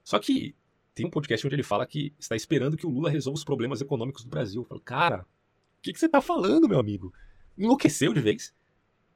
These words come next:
O Caio estava cer-, ó, em dois mil e dezoito, o Caio Fábio estava muito mais certo do que eu, por exemplo, porque eu apoiei este bosta desse Bolsonaro.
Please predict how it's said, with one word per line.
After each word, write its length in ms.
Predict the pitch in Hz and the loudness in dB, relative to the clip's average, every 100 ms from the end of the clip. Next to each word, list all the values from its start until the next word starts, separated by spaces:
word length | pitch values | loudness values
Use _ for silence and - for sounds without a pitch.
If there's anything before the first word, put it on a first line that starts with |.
| _ | _
O 80 | - | -4
Caio 180 | - 180 | 2 4
estava 240 | 180 185 | 4 0
cer-, 180 | 165 113 | 2 2
ó, 140 | 113 - | 0 0
em 60 | 117 | 0
dois 160 | 165 | 0
mil 80 | 185 | 0
e 40 | |
dezoito, 360 | 113 101 127 - | -2 0 0 -2
o 80 | - | -4
Caio 200 | 156 156 | -2 0
Fábio 220 | 143 147 | 0 -2
estava 220 | 147 135 | 0 -2
muito 160 | 143 170 | -2 -4
mais 140 | 139 | -4
certo 240 | - 120 117 | -2 -4 -6
do 80 | 104 | -6
que 140 | 131 | -2
eu, 80 | 107 | -2
por 100 | 85 | 0
exemplo, 280 | 85 - - _ _ _ _ _ _ _ | -2 -4 -8 _ _ _ _ _ _ _
porque 220 | - 135 147 | -8 0 0
eu 120 | 165 _ _ - | -2 _ _ -2
apoiei 420 | 147 185 113 127 | 4 4 4 0
este 220 | 123 - | -4 -8
bosta 500 | 139 110 139 - - - | -2 2 2 0 -10 -12
desse 180 | 101 - | -12 -10
Bolsonaro. 400 | 120 123 87 | -8 -8 -10